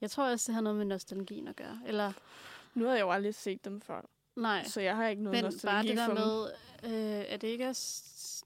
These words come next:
Speaker 1: der i, jo, jeg mener, det er etteren, hvor de s-, de skal stjæle nogle sådan virkelig gamle T V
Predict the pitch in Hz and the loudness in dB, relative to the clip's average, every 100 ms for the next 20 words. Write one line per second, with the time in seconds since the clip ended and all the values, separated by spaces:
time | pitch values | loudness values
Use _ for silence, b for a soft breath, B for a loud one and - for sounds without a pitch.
0 | - 233 233 220 220 220 220 - b b | -8 -6 -4 -4 -4 -4 -6 -8 b b
1 | b b _ _ _ _ _ 226 214 208 | b b _ _ _ _ _ -2 0 0
2 | 269 302 233 202 214 214 202 202 202 208 | 0 0 -2 -2 0 0 0 -2 -4 -6
3 | - - - - 196 - 208 - - 208 | -4 -4 -6 -8 -6 -6 -8 -8 -6 -4
4 | 208 220 202 196 190 - 196 196 - _ | -2 -2 0 -2 -4 -4 -4 -6 -10 _
5 | _ - _ _ 233 233 208 - 202 196 | _ -20 _ _ -8 -6 -8 -10 -8 -6
6 | 202 - - - 254 - | -6 -6 -8 -8 -10 -12